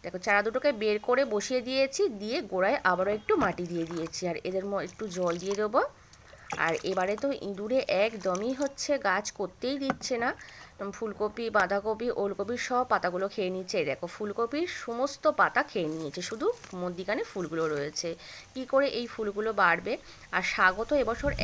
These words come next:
একদমই হতে দেয়নি, যেই গা-, চারা গাছ বেরোচ্ছে সব খেয়ে নিচ্ছে। আর এখানে আমার এগারোটা লঙ্কার চারা, তারপরে টমেটোর চারা, বাঁধাকপির চারা সব বসানো হয়ে গিয়েছে। আর এইদিকে দেখো, এই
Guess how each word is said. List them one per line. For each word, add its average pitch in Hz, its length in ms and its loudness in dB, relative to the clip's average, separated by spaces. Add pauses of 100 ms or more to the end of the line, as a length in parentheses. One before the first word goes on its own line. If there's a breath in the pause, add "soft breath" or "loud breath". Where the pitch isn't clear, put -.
(100)
একদমই 214 380 0
হতে 208 300 -2
দেয়নি, 175 240 0 (120)
যেই 247 260 2
গা-, 240 160 0
চারা 233 200 4
গাছ 254 240 2
বেরোচ্ছে 269 360 0 (120)
সব 247 180 2 (100)
খেয়ে 160 280 -2
নিচ্ছে। 160 400 -6 (2250 loud breath)
আর 180 200 2 (100)
এখানে 226 380 -2
আমার 240 200 0 (100)
এগারোটা 196 360 4
লঙ্কার 202 480 0
চারা, 233 320 0
তারপরে 175 400 0
টমেটোর 190 480 -2
চারা, 226 400 0
বাঁধাকপির 196 580 -4
চারা 214 180 -4
সব 233 220 -4
বসানো 208 340 -2
হয়ে 220 200 -4
গিয়েছে। 240 520 -2 (680 loud breath)
আর 170 160 0 (120)
এইদিকে 175 340 -6
দেখো, 165 220 -4
এই 196 240 -6